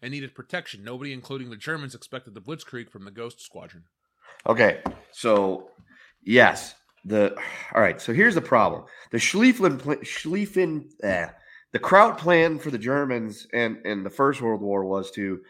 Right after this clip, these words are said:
Speaker 2: essentially go around the border of France, go through and just plunge straight through to Paris. That was the plan they had in the First World War. France said,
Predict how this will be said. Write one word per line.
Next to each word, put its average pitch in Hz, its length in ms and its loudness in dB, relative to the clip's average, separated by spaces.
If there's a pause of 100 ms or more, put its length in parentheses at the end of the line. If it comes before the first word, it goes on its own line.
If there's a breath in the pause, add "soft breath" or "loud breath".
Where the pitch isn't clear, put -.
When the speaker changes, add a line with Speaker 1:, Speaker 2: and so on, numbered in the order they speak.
(220 loud breath)
Speaker 2:
essentially 160 540 -2 (240 loud breath)
go 113 160 0
around 110 280 0
the 147 60 -4
border 131 300 -2
of 135 100 -6
France, 104 400 -6 (320 soft breath)
go 110 420 0
through 107 360 -2
and 104 160 -10
just - 280 -12
plunge 110 500 -6
straight 107 320 -4
through 104 220 -6
to 98 120 -18
Paris. - 560 -10 (480 soft breath)
That 240 140 6
was 226 120 -2
the 160 80 -6
plan 156 340 -4
they 131 100 -2
had 120 180 -2
in 107 80 -10
the 98 80 -10
First 92 340 -12
World 87 200 -14
War. - 220 -20 (880)
France 262 420 -4
said, 123 440 2